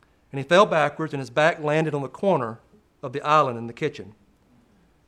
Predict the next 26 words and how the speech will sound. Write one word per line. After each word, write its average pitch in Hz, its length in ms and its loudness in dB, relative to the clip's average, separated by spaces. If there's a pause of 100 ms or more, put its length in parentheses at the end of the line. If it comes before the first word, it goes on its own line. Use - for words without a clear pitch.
(180)
This 147 180 -6
fall 160 320 4
resulted 160 480 0
in 147 240 -4
my 139 100 -2
papa 165 320 0
breaking 147 380 -4
vertebrae 156 380 0
both 139 260 -4
in 120 60 -8
his 117 160 -10
neck 151 340 -2
and 135 260 -8
in 127 120 -12
his 117 100 -12
back. 120 440 -6 (1000)
He 151 100 -4
was 131 140 -6
life-flighted 175 640 4
to 160 60 -8
the 135 120 -6
hospital, 170 600 2 (760)
and 127 120 -8
there 147 200 6
he 160 80 0
received 160 500 -2